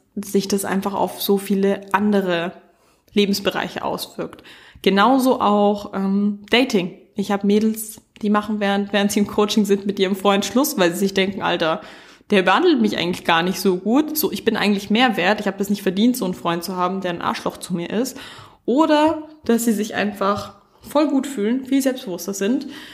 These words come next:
klar wissen, was sie wert sind, ähm, Singles sind und dann aber auch voll den geilen Mann treffen, der, der das erkennt und der die einfach auch viel besser behandelt,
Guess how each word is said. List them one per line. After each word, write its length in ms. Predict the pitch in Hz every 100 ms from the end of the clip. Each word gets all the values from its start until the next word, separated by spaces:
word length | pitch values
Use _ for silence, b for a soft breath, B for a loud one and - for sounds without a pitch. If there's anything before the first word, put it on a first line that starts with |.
| B B B _ _
klar 340 | - 233 294
wissen, 260 | 269 269 269
was 140 | 233
sie 140 | 240 208
wert 280 | 202 214 -
sind, 400 | 190 233 262 - -
ähm, 520 | 196 190 196 190 196 196
Singles 460 | - 277 294 285 294
sind 320 | 285 302 302
und 240 | 220 220
dann 160 | 220 240
aber 640 | - 208 220 220 226 B B B B B -
auch 100 | 233
voll 160 | -
den 160 | 277 269
geilen 220 | 254 254
Mann 200 | 247 320
treffen, 480 | - 175 - 233 359 - - _
der, 340 | 233 233 240 226
der 140 | 214
das 160 | 220 240
erkennt 360 | 240 294 339
und 140 | 311 262
der 80 | 233
die 140 | 240
einfach 200 | 240 -
auch 120 | 226
viel 180 | - 254
besser 240 | 240 240
behandelt, 500 | 240 - 254 262 247